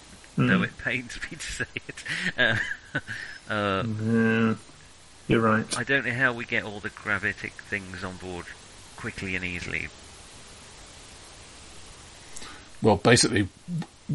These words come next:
Speaker 3: given it, given the number of people, probably just
Speaker 2: Yeah.
Speaker 3: carry one each.
Speaker 1: Mm.
Speaker 2: Yeah, the, the, the adults carry one each.
Speaker 3: Yeah.
Speaker 2: And pass them up quickly. Okay, let's do it. Let's do it.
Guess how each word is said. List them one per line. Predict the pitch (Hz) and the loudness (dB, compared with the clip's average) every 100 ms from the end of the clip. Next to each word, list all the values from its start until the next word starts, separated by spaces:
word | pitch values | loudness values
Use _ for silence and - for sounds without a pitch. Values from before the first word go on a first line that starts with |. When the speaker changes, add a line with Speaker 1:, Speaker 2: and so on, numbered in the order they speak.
| - - - - - | -6 -12 -16 -4 4
Speaker 3:
given | 139 123 | 6 8
it, | 113 120 | 6 6
given | 131 107 | 4 6
the | 113 | 6
number | 110 101 104 | 6 4 4
of | - | 6
people, | 104 110 101 - - - - - - - | 6 6 -2 -4 -16 -20 -20 -20 -4 4
probably | 104 95 | 4 4
just | 113 107 | 2 2
Speaker 2:
Yeah. | 98 92 | 2 4
Speaker 3:
carry | 110 101 | 6 8
one | 92 95 | 6 6
each. | 101 113 - - - - - - - | 4 2 -2 -6 -8 -18 -20 -20 -4
Speaker 1:
Mm. | 127 117 113 113 - - | 0 2 0 -2 -8 -12
Speaker 2:
Yeah, | 104 87 82 - | -8 -8 -6 -4
the, | 113 - - | -6 -6 -10
the, | 104 - - | -10 -10 0
the | 104 | 4
adults | 104 87 80 - - | 4 4 -6 -10 -10
carry | - 87 80 | -4 -4 -4
one | 85 82 | -6 -10
each. | 82 - - - | -10 -12 -4 4
Speaker 3:
Yeah. | 104 87 - - - - - - - - - - | 4 4 -2 -16 -20 -20 -20 -20 -20 -20 -20 -12
Speaker 2:
And | 107 95 | -12 -10
pass | - 98 - | -2 -2 -2
them | 87 | -12
up | 87 - - | -14 -14 -12
quickly. | 90 - 80 - - - - - - - - - - - | -12 -10 -10 -8 -10 -14 -20 -20 -20 -20 -20 -20 -14 -8
Okay, | 107 80 - - - | -6 -6 -10 -10 -8
let's | - | -8
do | - 82 | -6 -6
it. | - - - - | -6 -12 -20 -18
Let's | - - | -10 -8
do | |
it. | - | -8